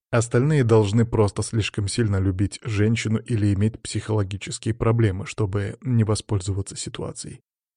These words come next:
Уж одну любовницу завести сам Бог велел. Это я позволяю себе излишества, тем более, что жена для меня просто приятная женщина, обязанная рожать наследников. Иногда с ней можно поговорить и весело провести время.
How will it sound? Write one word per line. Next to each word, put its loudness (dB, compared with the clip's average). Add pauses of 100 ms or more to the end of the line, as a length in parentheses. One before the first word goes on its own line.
(260)
Уж 0
одну 6
любовницу 4
завести 0
сам 0
Бог -4
велел. -10 (1160)
Это 0
я 0
позволяю 0
себе -2
излишества, -6
тем 0
более, 0
что -4
жена 0
для -2
меня -4
просто -8
приятная -6
женщина, -4
обязанная -2
рожать -4
наследников. -8 (520)
Иногда 2
с -2
ней 2
можно 2
поговорить 2
и 0
весело 0
провести -2
время. -4